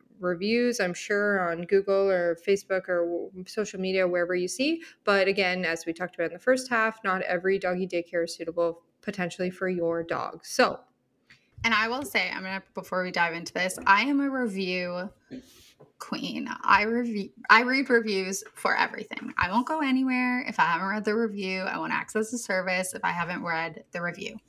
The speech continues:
Speaker 2: That said, for something like this, I would say take the good reviews and the bad reviews with a grain of salt, um, because your dog is unique.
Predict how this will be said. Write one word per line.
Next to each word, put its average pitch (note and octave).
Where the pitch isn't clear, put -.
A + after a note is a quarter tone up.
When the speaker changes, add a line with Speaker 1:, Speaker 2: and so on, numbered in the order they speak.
Speaker 2:
That A3+
said, F#3+
for F#3+
something G#3
like B3
this, F3+
I F#3
would F3+
say F3
take G#3
the G3
good F#3+
reviews G#3+
and G3
the B3
bad A3+
reviews A3
with A3
a F#3+
grain F3+
of C4
salt, F3
um, F3
because F#3
your F3
dog E3+
is E3+
unique. -